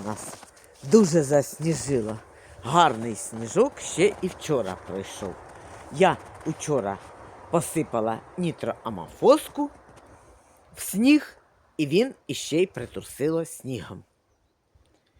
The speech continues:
Так що тепер вона буде діяти аж до цвітіння. Зараз я вам розповім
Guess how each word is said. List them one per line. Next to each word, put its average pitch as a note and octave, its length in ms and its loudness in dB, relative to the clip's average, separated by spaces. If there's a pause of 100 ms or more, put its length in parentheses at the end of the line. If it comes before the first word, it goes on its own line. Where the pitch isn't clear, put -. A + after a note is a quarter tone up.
(260)
Так C#3 200 0
що - 160 -6
тепер D4 420 2
вона B3+ 240 0
буде A3+ 300 -2
діяти A#3 560 -6 (100)
аж A#3 320 4
до D3 300 0 (220)
цвітіння. - 640 -12 (1500)
Зараз C4+ 520 6
я C#4+ 120 6
вам C4+ 220 6
розповім C4+ 640 4